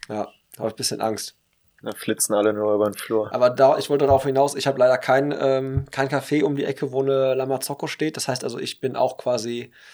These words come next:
Speaker 1: ähm, auf Koffein zu Hause primär. Also
Speaker 2: Also du trinkst auf der Arbeit auch gar keinen?
Speaker 1: Eigentlich, ja, nee, weil's mir dann, also bevor ich dann irgendwie da so ein, äh, bevor ich irgendwie zu so einem, ja, zu so einem halbherzig guten,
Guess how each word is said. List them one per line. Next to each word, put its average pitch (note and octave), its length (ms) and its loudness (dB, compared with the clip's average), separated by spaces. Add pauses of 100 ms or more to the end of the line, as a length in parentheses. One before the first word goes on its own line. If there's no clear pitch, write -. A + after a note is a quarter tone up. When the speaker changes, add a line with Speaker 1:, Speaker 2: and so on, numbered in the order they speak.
(340)
Speaker 1:
ähm, A#2 400 -6 (140)
auf - 240 -6
Koffein C3+ 580 -4
zu - 220 -8
Hause G2+ 380 -2 (160)
primär. G#2 500 -10 (120)
Also G2+ 440 -8 (580)
Speaker 2:
Also A2+ 200 4
du A2 100 4
trinkst B2 260 0
auf A#2+ 120 4
der G#2+ 100 6
Arbeit A2+ 280 6
auch - 180 -4 (220)
gar G#2 180 2
keinen? D#3+ 320 -4 (100)
Speaker 1:
Eigentlich, C#3 400 -4
ja, D#3 280 2
nee, D#3 340 -2
weil's A2+ 200 -6
mir C#3 80 0
dann, C#3 220 2
also C3 180 -2
bevor B2 340 0
ich D3+ 60 -2
dann C#3+ 140 -4
irgendwie C#3+ 220 -4
da C3+ 160 4
so B2+ 180 -2
ein, B2+ 380 -10
äh, A#2+ 80 -12
bevor A#2+ 320 -2
ich C3+ 80 -6
irgendwie D3 220 -6
zu - 180 -4
so B2+ 180 -2
einem, B2+ 320 -8 (760)
ja, A#2 440 2
zu - 140 -10
so B2 100 -4
einem A#2 100 -8
halbherzig C3+ 460 -2
guten, C#3 600 -8